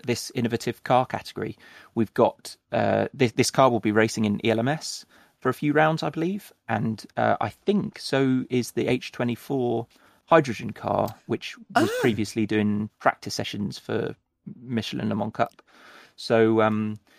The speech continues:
Speaker 1: yeah, hopefully it's a sign of things to come for more, uh, things,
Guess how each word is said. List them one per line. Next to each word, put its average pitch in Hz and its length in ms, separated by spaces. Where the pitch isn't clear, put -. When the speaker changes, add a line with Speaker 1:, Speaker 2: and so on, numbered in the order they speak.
Speaker 1:
yeah, 143 200
hopefully 139 480
it's 123 220
a 123 200
sign 127 300
of 113 60
things 123 260
to - 60
come 110 300
for - 180
more, 107 640
uh, 101 220
things, 104 340